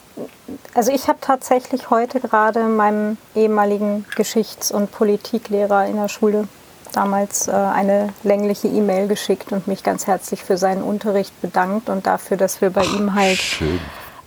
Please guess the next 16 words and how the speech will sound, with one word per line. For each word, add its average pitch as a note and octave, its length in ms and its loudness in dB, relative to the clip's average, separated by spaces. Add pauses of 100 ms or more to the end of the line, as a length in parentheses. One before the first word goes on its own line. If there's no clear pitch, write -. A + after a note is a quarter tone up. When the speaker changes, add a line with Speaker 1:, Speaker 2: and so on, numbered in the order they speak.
(120)
Speaker 1:
ähm, F#3+ 640 2 (320)
auch G#3 200 2
noch, G#3 320 -2
ähm, F#3+ 440 2 (180)
Medienunterricht G3+ 1600 0
letztendlich G3 640 -2
hatten, G3 420 0
so G3 200 2
mit, F#3+ 420 -2
äh, F#3 460 2
wie G#3 160 0
werden F#3+ 380 2
Dinge F#3+ 280 0
in F#3 120 -2
unterschiedlichen G3 800 -4
Medien, F#3+ 680 -2